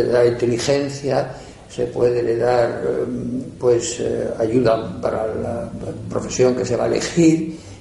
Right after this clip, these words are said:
se puede dar, pues, unos padres, pues, cultos que te enseñan a hablar un idioma con elegancia, se puede dar lo que queráis, pero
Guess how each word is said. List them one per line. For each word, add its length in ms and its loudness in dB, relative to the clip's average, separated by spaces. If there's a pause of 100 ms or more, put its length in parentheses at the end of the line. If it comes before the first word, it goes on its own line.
se 180 -6
puede 460 2
dar, 380 2
pues, 680 -2
unos 280 -4
padres, 500 0
pues, 180 -4
cultos 640 4
que 380 -6
te 80 -6
enseñan 360 0
a 20 0
hablar 200 4
un 160 0
idioma 440 2 (340)
con 180 -2
elegancia, 800 0
se 140 -4
puede 240 -2
dar 140 4
lo 120 2
que 80 -6
queráis, 460 0
pero 340 0